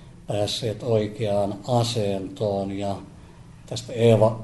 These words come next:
Korkalan uudesta kirjastakin luemme, kuinka hän, hänellä oli tapana työntää kokonainen saippua pala oppilaan suuhun, kun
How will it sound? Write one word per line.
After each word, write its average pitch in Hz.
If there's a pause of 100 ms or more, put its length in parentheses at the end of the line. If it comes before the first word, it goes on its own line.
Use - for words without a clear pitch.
Korkalan 101
uudesta 104
kirjastakin 104
luemme, 101
kuinka 101
hän, 101
hänellä 104
oli 101
tapana 104 (140)
työntää 104
kokonainen 104
saippua 110
pala 107 (460)
oppilaan 101
suuhun, 95
kun 95